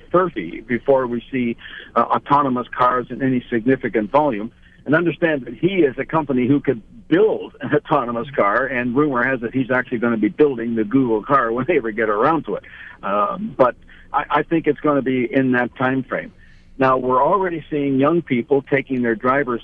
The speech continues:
tests, wondering, "Why do I have to parallel park when I can push a button and the car will parallel park for me?" Uh, so there may be more acceptance amongst the younger generation, but then again, they're not buying cars until they're thirty some odd years old because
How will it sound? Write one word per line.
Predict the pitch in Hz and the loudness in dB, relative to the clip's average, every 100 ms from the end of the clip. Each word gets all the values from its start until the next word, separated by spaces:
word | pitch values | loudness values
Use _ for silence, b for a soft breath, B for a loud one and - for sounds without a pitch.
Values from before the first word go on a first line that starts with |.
| - | -4
tests, | 95 110 - - | -4 -4 -8 -12
wondering, | 120 139 147 127 123 117 113 117 | 0 2 2 -2 -4 -4 -4 0
"Why | 147 180 | 2 2
do | 160 | 0
I | 147 | 0
have | 139 143 - | 0 -2 -4
to | 123 | -6
parallel | 151 147 135 120 117 | 0 2 2 0 -2
park | - 135 120 139 - | 0 0 0 -4 -2
when | 127 120 | 0 0
I | 123 | 0
can | 120 117 | -2 -2
push | - 147 | 0 0
a | 131 | -2
button | 107 135 127 123 | 0 0 0 -4
and | 123 | -2
the | 120 | -2
car | - 131 135 | 0 0 2
will | 131 | -2
parallel | - 147 127 117 113 110 | -2 -2 0 0 -2 -2
park | - 117 - - | -4 -6 -8 -6
for | 190 202 | 0 0
me?" | 117 101 160 B B B - | -2 -10 -14 B B B 0
Uh, | 117 117 107 - - | 2 2 -2 -10 -2
so | 139 131 | 0 2
there | 131 | 0
may | 131 135 180 | 0 0 0
be | 156 151 | 0 2
more | 139 143 139 | 4 4 2
acceptance | - 143 - 131 - | -2 -4 -4 -10 -6
amongst | 120 123 123 - | -4 -2 -4 -6
the | |
younger | 123 135 123 120 | 0 2 2 0
generation, | 120 110 123 165 139 123 B B B - | 0 2 2 2 -2 -10 B B B -4
but | 120 | 2
then | 151 | 2
again, | 147 139 151 143 | 2 0 0 2
they're | 156 | 2
not | 202 185 131 | 2 0 0
buying | 156 214 147 110 | 0 0 -2 -2
cars | 117 98 113 | -2 -2 -2
until | 120 107 127 127 | -4 -2 0 0
they're | 147 | -2
thirty | 135 143 120 123 - | 2 0 0 -2 -2
some | 120 | 0
odd | 117 113 | 2 0
years | 113 113 110 | 2 0 2
old | 113 131 | 2 2
because | 127 - 117 | -2 0 0